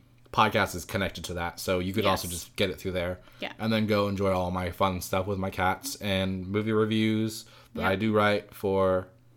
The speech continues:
Speaker 1: Rotten Leftovers, which is a branch of reviews on Pop Culture Leftovers website. I also put 'em on my own site.
Speaker 2: Yeah.
Speaker 1: Um,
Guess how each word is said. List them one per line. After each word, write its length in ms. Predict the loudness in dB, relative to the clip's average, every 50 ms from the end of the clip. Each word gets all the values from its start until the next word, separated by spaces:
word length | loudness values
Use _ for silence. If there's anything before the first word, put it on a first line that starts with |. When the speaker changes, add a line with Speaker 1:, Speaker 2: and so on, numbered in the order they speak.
| -20 -20 -20 _ _ _ _ 0
Speaker 1:
Rotten 280 | 2 2 2 2 0
Leftovers, 560 | 0 0 0 0 0 0 2 2 0 0 -2 -2
which 180 | -4 -4 -4
is 160 | -4 -4 -4 -4
a 200 | -6 -6 -6 -6
branch 600 | -6 -4 -2 -2 0 -2 -2 -4 -6 -10 -12 -12 -8
of 500 | -4 0 0 2 2 0 -2 -6 -10 -18 -20 _ -20 _ _ -4
reviews 600 | -4 -2 -2 -2 -2 -2 -2 -2 -4 -6 -8 -10 -8
on 440 | -4 -2 0 0 0 0 -2 -4 -8 -12 -18 -20 -20 -20 -20 -20 -20 -20 _ -20 -20 _ _ _ _ _ -2
Pop 240 | 2 2 2 2 0
Culture 300 | -4 -4 -2 -2 0 2
Leftovers 720 | 2 2 2 2 2 2 2 2 2 0 -2 -4 -8 -12 -12 -16 -20 -20 -20 -20 -10 -4 -4
website. 500 | -2 -2 -2 0 2 2 2 2 0 0
I 80 | 0 0
also 220 | 0 0 -2 -4
put 140 | -6 -4 -2
'em 100 | -2 -2
on 100 | 0 0
my 120 | 0 -2
own 160 | -2 -4 -4
site. 400 | -6 -6 -4 -2 -2 -2 -4 -6 -12 _ _ -20 -20 _ _ _ _ _ _ _ _ -20 -20 _ _ _ _ _ _ -20 -20 -20 _ -20 _ _ _ -14
Speaker 2:
Yeah. 220 | -10 -10 -10 -10 -12 -16 -18 -10 -6
Speaker 1:
Um, 380 | -2 -2 0 0 -2 -4 -6